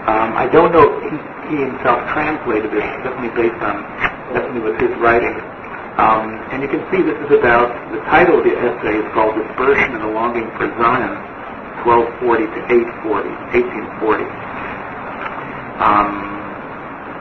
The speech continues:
if you take a look here, again, uh, we will, um, uh, if you take a look, the great majority of those, why don't we read that,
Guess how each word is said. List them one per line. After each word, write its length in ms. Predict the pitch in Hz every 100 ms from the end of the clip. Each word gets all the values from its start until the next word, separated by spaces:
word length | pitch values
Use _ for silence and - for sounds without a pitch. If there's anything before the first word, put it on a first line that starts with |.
| - - - - - -
if 80 | - -
you 40 | -
take 160 | 190
a 80 | 185
look 160 | 156 156 -
here, 160 | 160 147
again, 400 | - - 165 151
uh, 400 | 127 - - -
we 160 | 131 127
will, 320 | 127 123 117
um, 240 | 117 117 117 - - - - - -
uh, 1500 | 110 101 110 - - - - - - - - - - - - -
if 80 |
you 100 | - -
take 160 | 156 160
a 40 |
look, 120 | 143 -
the 40 | -
great 240 | 135 147
majority 640 | 135 117 135 131 127 113 107
of 80 | -
those, 320 | 110 101 92
why 160 | 92 -
don't 160 | 120 -
we 160 | 120
read 80 | 113 107
that, 240 | 107 -